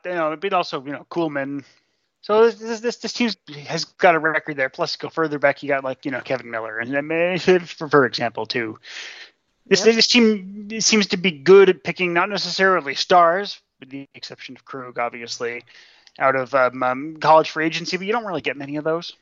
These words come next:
Speaker 1: So <laughs>
Speaker 2: Right. I mean, and Mar-, Mark McLaughlin was with, uh, he was with development camp last year, wasn't he?
Speaker 1: Development camp was an impressive group, but it was partly 'cause not a lot of teams had development camps last summer.
Speaker 2: Oh,
Speaker 1: But
Speaker 2: yeah,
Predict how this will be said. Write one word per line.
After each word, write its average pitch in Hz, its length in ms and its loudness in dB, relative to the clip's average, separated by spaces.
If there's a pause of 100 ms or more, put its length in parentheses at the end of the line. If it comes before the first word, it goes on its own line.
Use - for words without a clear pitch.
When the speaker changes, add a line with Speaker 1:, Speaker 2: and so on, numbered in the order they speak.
(100)
Speaker 1:
So 123 340 -4 (340)
<laughs> - 360 -6
Speaker 2:
Right. 196 340 -2
I 254 80 0
mean, 262 180 -4
and 247 220 0
Mar-, 269 320 4
Mark 285 260 -2
McLaughlin 226 760 -4 (260)
was 196 320 -2
with, 202 340 -6
uh, 175 320 -2
he 202 100 -4
was 214 180 -8
with 233 200 -12
development 214 380 -2
camp - 260 -8
last 135 240 -8
year, - 120 -10
wasn't 226 320 -8
he? 381 120 -6 (380)
Speaker 1:
Development 254 380 2
camp 240 160 -4
was 175 160 -8
an 170 100 -6
impressive 156 560 -2
group, 147 360 -8 (160)
but 165 80 0
it 160 60 0
was 143 100 -6
partly 196 380 2
'cause 160 120 -10
not 160 140 4
a 175 60 4
lot 165 180 6
of 131 60 -12
teams 151 240 -10
had 135 260 -4
development 117 420 -8
camps - 320 -10
last 117 220 -10 (100)
summer. - 480 -12 (540)
Speaker 2:
Oh, 240 400 6
Speaker 1:
But 226 160 8
Speaker 2:
yeah, 233 80 2